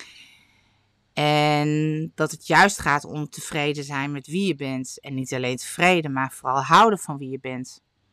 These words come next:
En dat het gaat om je eigen pad ontdekken. En dat het juist een prachtige ontdekkingsreis is. Succesvol, mijn definitie van succesvol,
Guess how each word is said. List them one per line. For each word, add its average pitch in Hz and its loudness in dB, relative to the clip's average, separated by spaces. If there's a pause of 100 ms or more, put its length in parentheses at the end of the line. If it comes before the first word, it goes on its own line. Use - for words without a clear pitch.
(1600)
En 135 -4 (380)
dat 147 -8
het 151 -10
gaat 143 0
om 156 -8
je 147 -4
eigen 202 0
pad 151 -6
ontdekken. 147 -10 (180)
En 147 -6
dat 147 -4
het 147 -10
juist 131 0
een 135 -10
prachtige 160 0
ontdekkingsreis 143 -2
is. - -12 (1500)
Succesvol, 277 0 (1300)
mijn 202 4
definitie 214 2
van 175 -2
succesvol, 156 -4